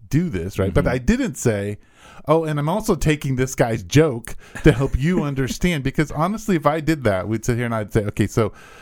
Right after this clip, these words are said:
Speaker 1: we're looking at this Greek word. Now, now I just need to stop here. And I got this idea from N T Wright. I
Speaker 2: Yeah.
Speaker 1: got this idea from this guy. I, I got this from this
Speaker 2: Yeah.
Speaker 1: commentary and this, and this, and they're all their ideas. None
Speaker 2: Yeah.
Speaker 1: of them are mine.
Speaker 2: Yeah.
Speaker 1: And I've just coalesced them because it's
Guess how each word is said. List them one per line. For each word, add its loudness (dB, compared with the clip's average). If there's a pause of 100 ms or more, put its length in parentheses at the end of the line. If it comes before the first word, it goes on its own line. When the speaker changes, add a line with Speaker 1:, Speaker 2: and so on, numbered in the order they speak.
(180)
Speaker 1:
we're 2
looking 2
at -6
this -2
Greek -2
word. -2
Now, -4 (420)
now 0
I -4
just -6
need 2
to -4
stop 2
here. 0
And -4
I -4
got 0
this 2
idea 0
from -2
N -2
T -4
Wright. -2
I 0
Speaker 2:
Yeah. -6
Speaker 1:
got -2
this 2
idea -2
from -4
this -4 (220)
guy. -2 (100)
I, -4
I 0
got 0
this 0
from -2
this -4
Speaker 2:
Yeah. -6
Speaker 1:
commentary 0
and -4
this, -4 (380)
and 0
this, -2 (320)
and 0
they're -4
all 0
their 2
ideas. -2
None 4
Speaker 2:
Yeah. 0
Speaker 1:
of -2
them -2
are -4
mine. -4
Speaker 2:
Yeah. 0
Speaker 1:
And 0
I've -2
just 0
coalesced 0
them -2
because -8
it's -10